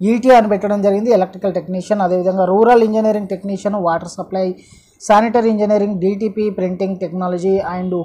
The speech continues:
హోమ్ సైన్స్ కే-, కోర్సెస్ కేటగిరీ త్రీ కిందకి సంబంధించి, త్రీకి సంబంధించినటువంటి కోర్సులు ఏముంటాయనేది కూడా చూద్దాం. కమర్షియల్ గార్మెంట్ డిజైనింగ్ మేకింగ్, ఫ్యాషన్ గార్మెంట్ మేకింగ్, హోటల్ ఆపరేషన్స్, ఫ్రీ స్కూల్ టీచర్ ట్రైనింగ్, అదేవిధంగా హ్యుమానిటీస్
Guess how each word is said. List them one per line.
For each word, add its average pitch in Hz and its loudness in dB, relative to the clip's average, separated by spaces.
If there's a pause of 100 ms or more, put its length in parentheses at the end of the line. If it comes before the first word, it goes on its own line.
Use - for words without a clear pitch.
హోమ్ 240 2
సైన్స్ 240 2
కే-, 220 4 (400)
కోర్సెస్ 226 2
కేటగిరీ 208 2
త్రీ 240 -2
కిందకి 233 -4
సంబంధించి, 202 -4
త్రీకి 208 -2 (260)
సంబంధించినటువంటి 202 -4
కోర్సులు 190 -2
ఏముంటాయనేది 185 -4
కూడా 180 -4
చూద్దాం. 180 -2
కమర్షియల్ 214 -4
గార్మెంట్ 202 0
డిజైనింగ్ 190 -2
మేకింగ్, 185 -6 (380)
ఫ్యాషన్ 240 2
గార్మెంట్ 220 2
మేకింగ్, 202 -4
హోటల్ 170 -2
ఆపరేషన్స్, 165 -6
ఫ్రీ 190 -2
స్కూల్ 196 -4
టీచర్ 202 0
ట్రైనింగ్, 190 -4 (460)
అదేవిధంగా 226 0
హ్యుమానిటీస్ 233 -2